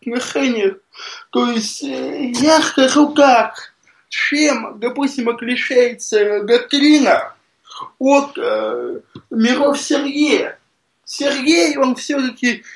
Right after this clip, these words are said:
и по жизни, и как писатель, он, э, человек оптимистичный. Вот. И он дает нам некий какой оптимиш-,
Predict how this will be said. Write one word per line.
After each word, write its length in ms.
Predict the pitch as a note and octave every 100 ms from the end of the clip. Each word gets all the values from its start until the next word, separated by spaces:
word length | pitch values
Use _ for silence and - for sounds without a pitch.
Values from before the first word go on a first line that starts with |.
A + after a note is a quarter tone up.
| - -
и 220 | B3+ B3
по 220 | B3 B3+
жизни, 540 | B3+ E4 D#4 C4+ C4+
и 220 | B3 A#3+ A#3+
как 240 | A#3+ A#3+
писатель, 580 | A#3 A3+ D4+ D4 A#3+ B3
он, 140 | C4
э, 180 | C4 A#3+
человек 560 | - - A#3+ A#3+ B3 B3
оптимистичный. 920 | A#3+ - A#3+ B3 - A#3+ G3 - - _ _ _ _ _ _ A3+
Вот. 440 | G#3 G3+ - - _ - - A#3
И 140 | B3+
он 320 | C#4+ D#4+ D#4
дает 440 | C#4+ C#4+ D4 D4 D4
нам 420 | C4+ C#4+ C4 B3
некий 380 | C#4+ D4+ D4 B3
какой 420 | C4+ C4 C4+ A#3+
оптимиш-, 600 | A#3 B3+ B3+ C#4 - -